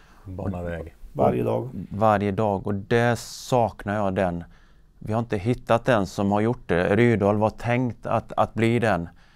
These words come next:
Speaker 3: men blir då skadad. Eh, är inte kapten längre.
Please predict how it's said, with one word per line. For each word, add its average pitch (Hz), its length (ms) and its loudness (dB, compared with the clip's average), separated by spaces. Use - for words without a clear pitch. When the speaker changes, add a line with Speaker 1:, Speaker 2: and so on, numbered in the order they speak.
Speaker 3:
men 110 180 -2
blir 107 220 4
då 101 180 2
skadad. 98 640 2
Eh, - 120 -8
är - 120 -2
inte 104 200 -2
kapten 98 520 0
längre. 98 500 2